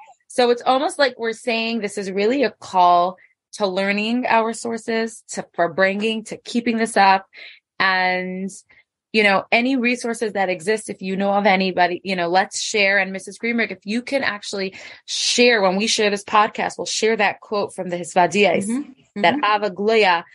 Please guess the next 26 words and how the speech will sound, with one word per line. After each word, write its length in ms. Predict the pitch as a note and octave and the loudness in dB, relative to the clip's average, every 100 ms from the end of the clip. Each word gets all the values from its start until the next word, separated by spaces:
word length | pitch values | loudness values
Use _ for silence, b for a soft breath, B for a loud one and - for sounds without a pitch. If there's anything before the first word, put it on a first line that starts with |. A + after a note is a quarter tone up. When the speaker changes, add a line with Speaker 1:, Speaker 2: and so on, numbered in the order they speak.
| b | b
Speaker 1:
so 100 | _ | _
that 60 | F#3 | -4
we 80 | G#3 | -2
could 160 | A3+ | -4
really 400 | F3+ F#3+ B3+ D4 C#4 | -6 -2 -2 -2 -2
just 240 | A#3 A3+ | -2 0
remind 640 | G#3+ F#3+ F#3+ F#3+ G3 A3+ | -2 -2 0 4 4 2
ourselves 460 | B3+ C4 C4 C4 B3+ | -2 -2 -2 -2 -4
that 120 | - | -2
whatever 520 | G3 - A3 B3 C#4 | -2 0 0 0 -2
discipline 680 | A3 G#3+ G#3+ A3 G#3+ G#3 G3 | -6 -8 -6 -8 -4 -2 0
we 120 | F3+ | -2
have 260 | F#3 F#3 - | -2 -4 -6
to 100 | F3+ | -14
do, 400 | - F#3+ F#3 F3+ F#3 B B B _ _ | -4 2 4 2 -2 B B B _ _
it 140 | F#3+ | -4
can 120 | G3+ F#3+ | -2 -2
be 120 | F#3+ | -2
with 180 | F3 F3+ | -2 -2
love, 480 | F#3 F3 E3+ E3 E3+ _ _ _ _ _ F3+ | 2 4 4 2 -6 _ _ _ _ _ -10
with 200 | F3 G#3 | -8 -6
a 60 | |
story, 800 | G3 - G#3 G3 F#3+ F3+ F3+ E3+ | -8 -2 2 4 2 0 -4 -8
with 180 | - F#3+ | -10 -8
a 40 | G3 | -8
smile, 800 | - F#3+ F#3+ F#3 F#3 F3 F3 | -4 2 4 6 6 4 2